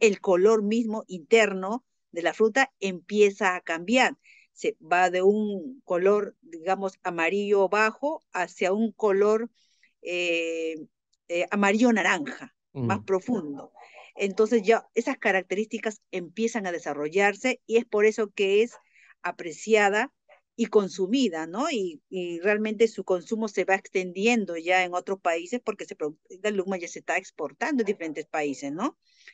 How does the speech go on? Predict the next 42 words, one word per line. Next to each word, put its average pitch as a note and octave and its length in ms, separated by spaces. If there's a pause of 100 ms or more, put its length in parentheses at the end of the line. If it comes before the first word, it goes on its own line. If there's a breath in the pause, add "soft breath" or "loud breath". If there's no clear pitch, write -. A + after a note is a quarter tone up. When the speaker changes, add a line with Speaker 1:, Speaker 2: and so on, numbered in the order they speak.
(340 soft breath)
Speaker 1:
Entonces, A3+ 520 (120)
es, B3 300
es A#3 140
por A3+ 200
eso B3 280
que, E3+ 340
que, E3+ 260
que, E3 380
que, E3 340
que E3+ 120
la E3+ 100
lugma F#3 540
es, - 360
es - 280
muy, B3 240
muy, A3 180
muy, G3+ 240
muy F#3+ 180
agradable, D3+ 540
¿no? A3 180 (160)
Speaker 2:
Y, G3 180
y G#3+ 120
eso G#3+ 140
le A#3 100
da G3 100
una A3+ 140
ventaja E3+ 520
a - 20
la C3 100
lugma, D3 300
justo D#3 320
ahora D3 280
que, B2 300
que, A2 380 (100)
que - 160
lo A#2 100
mencionabas, B2+ 840
con B2 180
respecto D3+ 340
a D3+ 40
la C#3 60
exportación, B2+ 760